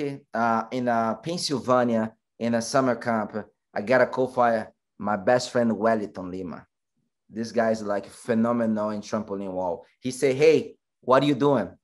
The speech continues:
I said, "I'm in a supermarket with my sister in, uh, Walmart." He say, "I need a video from you." I say, "A video of what?" Because he know, he knew that I wanna work in car to do capoeira. He say, I said, "I don't have a video now. I have a new phone." He said,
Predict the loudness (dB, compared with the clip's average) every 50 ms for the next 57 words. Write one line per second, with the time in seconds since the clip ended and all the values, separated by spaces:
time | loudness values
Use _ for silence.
0 | _ -6 -4 -2 0 -2 -2 -2 -2 -4 -2 -2 -2 -2 -4 -4 -6 -2 0 0
1 | 0 2 0 -2 -4 -6 -10 -8 -6 -2 -2 -2 -2 -4 -8 -8 -4 -2 -2 -2
2 | -2 -4 -2 0 0 0 0 -2 -2 0 2 2 2 2 2 2 0 0 -2 -4
3 | -8 -4 -2 -2 -2 -2 -4 -14 -20 -20 _ _ _ -2 2 2 2 2 2 4
4 | 4 4 4 4 0 0 0 0 0 0 0 0 2 2 2 2 0 -2 -4 -8
5 | -8 -6 -4 -4 -4 -6 -10 _ _ _ _ _ _ _ -14 -8 -4 -2 0 4
6 | 6 6 6 4 2 2 4 4 4 4 2 -2 -8 -20 _ _ _ -12 -8 -2
7 | 0 0 0 -2 -2 -4 -2 -2 2 6 8 8 8 8 6 4 -2 -14 _ _
8 | _ _ _ _ _ _ -8 -6 -4 2 4 4 6 6 6 6 6 4 2 2
9 | 2 2 0 0 -2 -2 -6 -8 -2 2 4 4 4 2 -4 -16 _ _ _ _
10 | _ _ _ _ _ _ _ _ _ _ _ _ _ _ _ _ _ -14 _ -6
11 | -4 -2 -2 0 2 2 2 4 2 2 2 2 0 -4 0 2 2 2 2 2
12 | 0 2 2 2 2 2 0 -2 -2 -2 -2 -4 -4 -4 -4 -4 -2 -2 -2 0
13 | 0 -2 -4 -4 -8 -12 _ _ -6 -2 -2 0 0 2 2 0 0 -2 -2 2
14 | 2 2 2 2 0 0 -2 -2 -2 -4